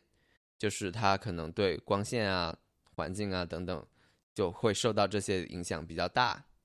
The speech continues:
那么一个是说你可以增加它数量，第二个是，那当，当然我们也要拿出，就我们现在的这，我现在的这个公司的另一个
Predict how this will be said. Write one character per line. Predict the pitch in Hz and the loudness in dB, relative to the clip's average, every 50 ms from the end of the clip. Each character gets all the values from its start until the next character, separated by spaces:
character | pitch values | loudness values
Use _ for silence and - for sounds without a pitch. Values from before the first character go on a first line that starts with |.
| - _ _ _ _ _ _ | -20 _ _ _ _ _ _
那 | - 107 | -6 -2
么 | 104 101 95 | -2 0 0
一 | - 110 | 0 2
个 | 127 165 | 4 4
是 | 156 - | 4 4
说 | 151 139 123 | 4 4 4
你 | 113 107 | 2 2
可 | 92 120 | 0 0
以 | |
增 | 95 107 113 117 | 2 2 2 4
加 | 117 120 127 | 4 4 4
它 | 139 117 | 4 2
数 | 127 - - - 156 | 2 0 0 0 0
量， | 160 151 117 - - - _ _ _ _ _ _ _ _ _ _ _ | 0 0 0 -4 -8 -12 _ _ _ _ _ _ _ _ _ _ _
第 | - 165 | 4 4
二 | 151 | 4
个 | 135 143 135 | 6 6 4
是， | 123 - - 127 113 107 90 - - _ _ - | 4 4 2 2 2 0 0 -2 -8 _ _ -2
那 | - 113 | 0 0
当， | 110 104 - 92 - - - - | 0 0 0 -4 -4 -2 2 4
当 | 117 113 | 4 4
然 | 104 95 95 98 - - | 4 4 2 0 0 0
我 | 101 98 | 0 0
们 | 92 95 95 | 0 2 2
也 | 95 | 2
要 | 95 98 | 2 2
拿 | 98 90 82 85 85 | 2 2 0 0 0
出， | - - 101 95 95 90 - _ _ _ _ _ - | 0 -2 -2 0 -2 -2 -6 _ _ _ _ _ -2
就 | - 107 95 - - | 0 0 0 0 0
我 | 101 | -2
们 | 95 92 92 95 | -2 -2 -4 -4
现 | - - 131 127 | -4 -2 0 2
在 | 127 123 | 4 4
的 | 101 98 | 2 2
这， | 92 101 110 98 - - | 2 2 0 0 0 0
我 | 92 92 | -2 0
现 | - 131 | 2 2
在 | 127 123 | 4 4
的 | 110 101 | 2 2
这 | 98 107 | 0 0
个 | 98 | 0
公 | 85 95 95 | 0 0 -2
司 | 92 - - 98 92 | -2 -2 -6 -6 -2
的 | 90 95 85 73 | 0 0 0 0
另 | 87 110 101 | 0 -2 -2
一 | 90 | 0
个 | 87 95 90 78 | 2 2 2 0